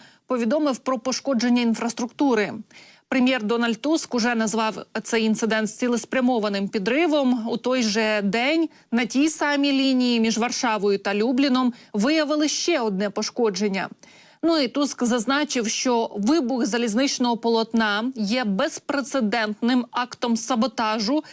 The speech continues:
спрямованим безпосередньо проти безпеки польської держави та її громадян. Ну а ще він додав, що ця лінія також має вирішальне значення для доставки допомоги Україні.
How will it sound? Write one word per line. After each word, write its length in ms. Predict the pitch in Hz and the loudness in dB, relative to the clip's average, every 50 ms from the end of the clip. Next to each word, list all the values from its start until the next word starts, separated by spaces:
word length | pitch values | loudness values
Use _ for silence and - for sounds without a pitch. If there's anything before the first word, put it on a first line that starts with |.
| - - _ | -20 -20 _
спрямованим 920 | - - - - - 277 269 254 233 247 302 330 302 302 285 277 269 240 | -20 -20 -18 -8 -4 -2 -2 0 2 2 2 2 2 2 2 2 2 2
безпосередньо 680 | 196 247 226 - - 247 - 254 254 269 269 254 254 220 | 0 0 -4 -4 -6 -4 -2 0 0 0 2 2 0 0
проти 300 | - 240 262 - - 254 | 0 -2 -2 -2 0 -2
безпеки 600 | 202 196 226 226 - - 254 247 240 - 254 226 | 0 0 -2 -2 -4 -4 -4 -4 -2 -2 -4 -4
польської 640 | 233 - - 254 240 233 208 - - - 214 208 | -4 -2 0 0 0 0 0 -4 -2 0 0 0
держави 520 | 196 180 220 208 202 240 247 254 233 247 233 | 2 0 0 0 0 0 0 0 0 -2 -2
та 160 | - 220 214 | 0 0 0
її 240 | 220 214 208 220 226 | 0 0 0 0 0
громадян. 640 | 233 233 226 233 247 240 208 220 202 175 - - - _ - - - - - - _ - | 0 0 2 2 2 2 2 0 0 -2 -4 -8 -16 _ -20 -20 -20 -20 -20 -20 _ -2
Ну 100 | - 240 | 0 0
а 100 | 294 349 | 0 0
ще 180 | 330 - 403 392 | 0 2 2 2
він 180 | 381 381 339 269 | 2 2 0 0
додав, 380 | 277 233 220 294 339 381 359 | 0 0 0 0 0 -2 -2
що 220 | 330 - - 254 262 | -4 -4 -2 -4 -4
ця 260 | - - 294 277 277 | -4 -4 -2 0 0
лінія 540 | 269 277 294 339 381 359 320 269 240 214 208 | 2 2 2 2 2 2 0 0 0 0 -2
також 360 | 214 226 - - 349 294 269 | -2 -4 -2 0 0 2 2
має 280 | 262 285 302 302 285 | 2 2 2 2 2
вирішальне 840 | 254 202 233 285 302 294 247 - - 294 285 302 311 320 320 339 339 | 2 2 2 2 2 0 0 0 0 0 0 2 0 0 0 0 0
значення 720 | 285 247 226 240 233 240 240 - - 285 269 277 294 285 285 - _ - | 2 2 2 2 2 0 -2 -2 -2 0 0 0 0 0 -4 -8 _ -4
для 180 | 226 240 269 269 | -2 0 0 2
доставки 520 | 277 285 - - 247 220 220 220 - 277 | 0 -2 -2 -2 -2 -2 -2 -2 -4 -4
допомоги 540 | 233 233 254 - 233 208 220 214 208 214 220 | -2 -2 -4 -4 0 0 0 2 2 2 0
Україні. 600 | 233 226 285 294 294 254 214 190 202 208 202 190 | 0 0 0 0 2 2 0 0 -2 -2 -4 -4